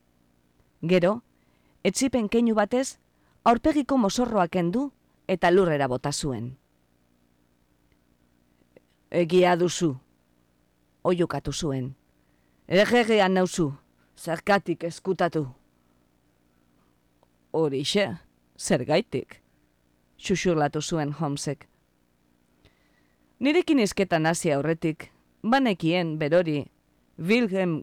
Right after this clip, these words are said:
Gottschalk Sigismund von Ormstein zela. Hots, Kassel-Felsteingo duke handia eta Bohemiako errege inordea. "Baina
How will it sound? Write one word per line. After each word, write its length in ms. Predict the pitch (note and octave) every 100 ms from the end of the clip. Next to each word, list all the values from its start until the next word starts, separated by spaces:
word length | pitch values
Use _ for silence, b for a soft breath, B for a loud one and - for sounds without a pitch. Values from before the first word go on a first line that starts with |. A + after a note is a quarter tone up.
| D3
Gottschalk 600 | F#3 G3 - E3 E3 D3+ - _
Sigismund 760 | - - G#3+ F#3+ D#3+ D3+ D3+ C#3+
von 300 | C#3+ E3+ -
Ormstein 560 | F3+ G#3 G3+ D#3+ C#3+ C3+
zela. 400 | F#3+ A#3 E3 - _ _ _ _ _ _ -
Hots, 440 | G#3 F#3+ - - _ _ _ _ _ _
Kassel-Felsteingo 1080 | - D#3+ F3+ F3 D#3+ - G#3 - D#3+ D3+ D#3+
duke 280 | D#3+ G#3 E3+
handia 460 | E3 F3+ E3+ E3 A#3 b b b
eta 220 | A3+ C4+
Bohemiako 760 | A#3 C4 E4 A3 D3 D#3+ C#4+ E3+
errege 500 | D3+ G#3+ A3 C#3 C#3
inordea. 600 | D3+ D3 D3 F3 A3 - _ _ _ _ _ _ _ _ _ _ _ _ _ _ _ _ _ _ _ _ _ _ -
"Baina 540 | G3 F#3 F3 E3+ D#3+